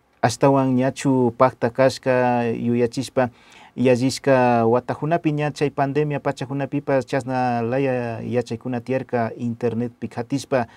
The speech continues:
eh, chaymanta wichimanka ña imatapas allichishka yuyachin, mana kashpaqa chay llakikunawan khatikunchik.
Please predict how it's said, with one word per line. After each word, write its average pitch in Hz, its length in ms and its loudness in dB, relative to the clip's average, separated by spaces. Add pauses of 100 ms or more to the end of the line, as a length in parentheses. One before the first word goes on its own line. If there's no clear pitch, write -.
(220)
eh, 127 240 -6
chaymanta 160 400 2
wichimanka 151 720 0
ña 135 640 -2
imatapas 120 580 -2
allichishka 123 600 -6
yuyachin, 139 640 -2
mana 123 260 -2
kashpaqa - 480 -4 (380)
chay 131 180 -2
llakikunawan 120 720 -2
khatikunchik. 113 760 -6